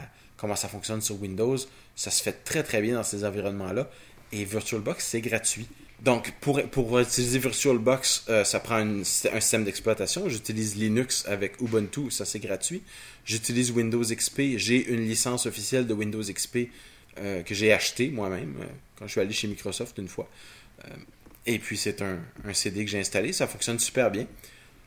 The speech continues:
Donc j'ai tout cet environnement de programmation avec moi,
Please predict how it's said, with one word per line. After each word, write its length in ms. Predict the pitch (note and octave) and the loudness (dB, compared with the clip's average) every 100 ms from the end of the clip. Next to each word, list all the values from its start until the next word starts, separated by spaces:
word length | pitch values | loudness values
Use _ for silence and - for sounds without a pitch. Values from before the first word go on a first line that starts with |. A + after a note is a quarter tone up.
| - | -18
Donc 260 | A#2+ B2+ B2 | 2 4 6
j'ai 140 | A#2 | 2
tout 100 | A2+ | 2
cet 180 | F#3+ G3 | 0 2
environnement 380 | E3 B2+ A#2+ C#3 | 4 6 6 4
de 60 | |
programmation 500 | - B2+ A2+ A2 - | 2 2 4 2 2
avec 220 | C#3 A2 - | 4 2 0
moi, 220 | B2 | -4